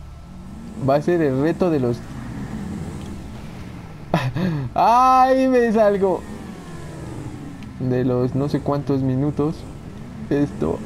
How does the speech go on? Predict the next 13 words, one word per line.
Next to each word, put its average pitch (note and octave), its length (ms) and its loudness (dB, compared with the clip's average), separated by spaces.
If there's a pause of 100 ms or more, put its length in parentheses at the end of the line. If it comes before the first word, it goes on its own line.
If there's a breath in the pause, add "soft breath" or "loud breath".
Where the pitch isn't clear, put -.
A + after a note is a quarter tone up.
(460)
Vamos D#3+ 220 2
a D#3 60 4
ver E3 80 2
si F#3 100 0
nos E3+ 140 4
lo C#3 80 2
podemos D3 340 2
pasar C3+ 320 2
antes D#3 320 0
de A#2 160 2 (380)
media C3+ 340 4
hora, A#2 240 4
¿vale? C3+ 320 2